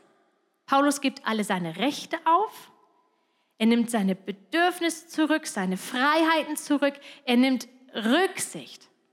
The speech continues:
Warum? Damit er die Menschen nicht durch irgendwelche Dinge in seinem Leben irritiert.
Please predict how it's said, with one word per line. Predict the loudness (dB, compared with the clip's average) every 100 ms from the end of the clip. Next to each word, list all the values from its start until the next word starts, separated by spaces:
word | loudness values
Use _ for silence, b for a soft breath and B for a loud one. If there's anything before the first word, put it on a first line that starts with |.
| _ _ _ _
Warum? | 2 4 4 0 -4 -14 _ _ b b b b b b -2
Damit | 0 0 0
er | -4
die | -4 -2
Menschen | 0 0 -4 -4 -2
nicht | -4 -6
durch | -10 -10 _
irgendwelche | 0 2 2 -2 -4 -6
Dinge | -10 _ 0 2 2 0
in | -2 -2
seinem | 0 0 0 0
Leben | -2 -4 -6
irritiert. | -8 -10 -10 -14 -16 -16 -16